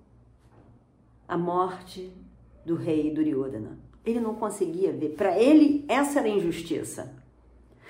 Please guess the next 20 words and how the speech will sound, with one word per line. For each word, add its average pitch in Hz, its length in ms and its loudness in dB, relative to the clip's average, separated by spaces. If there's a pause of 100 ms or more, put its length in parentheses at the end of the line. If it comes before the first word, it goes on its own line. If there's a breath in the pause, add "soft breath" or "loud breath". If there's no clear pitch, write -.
(120)
Mas 262 120 2
aquela 320 240 4
injustiça, 220 720 2
ela 208 140 -2
tinha 294 280 0
vindo 320 260 4
de 254 120 2
várias 233 760 2
outras 220 420 4
injustiças. - 1040 -4 (1300)
Mas 170 160 2
isso 196 160 2
ele 185 120 2
não 220 200 -4
via. 135 320 -6 (1400)
Agiram 208 480 4
errado. 147 480 -4 (1200)
Mas - 180 -12
agiram 339 400 2
errado? 226 680 -4